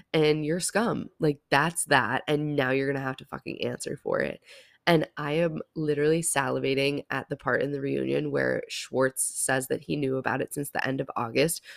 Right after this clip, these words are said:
which means he knew about it before the camping trip, before Lala's birthday, like,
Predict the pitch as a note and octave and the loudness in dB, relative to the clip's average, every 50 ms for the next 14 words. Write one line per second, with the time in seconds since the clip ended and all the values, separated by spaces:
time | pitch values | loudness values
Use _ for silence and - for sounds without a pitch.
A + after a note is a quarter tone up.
0 | - - - D#3 D#3 - - D#3+ F#3+ G3+ F#3+ E3+ - - D#3 D3+ C#3+ D3 C#3+ C3+ | -10 -2 0 0 0 2 2 2 4 4 2 2 0 -2 2 4 6 6 6 6
1 | C3+ C3+ C#3 - - - - _ - C3+ C3+ D3+ E3 A3 - - E3+ E3 D#3+ - | 4 0 0 -2 -4 -6 -6 _ 0 2 2 4 2 2 0 2 0 0 2 0
2 | D#3 B2 - - C#3+ C#3 - - - - - B2 C3+ D#3 F3+ G3 G#3 G#3 G#3 G#3+ | -4 -2 0 0 0 0 0 -4 -10 -2 2 4 6 6 8 6 6 6 4 2
3 | G#3 E3+ - - C#3+ C#3+ - - - B2+ C3+ C3+ C3 C3+ D3+ - - - - - | 0 0 0 2 2 2 0 0 0 2 2 4 2 2 0 -2 -6 -20 -20 -20
4 | _ - - D3 C3+ C#3 - _ | _ 2 4 4 4 4 0 _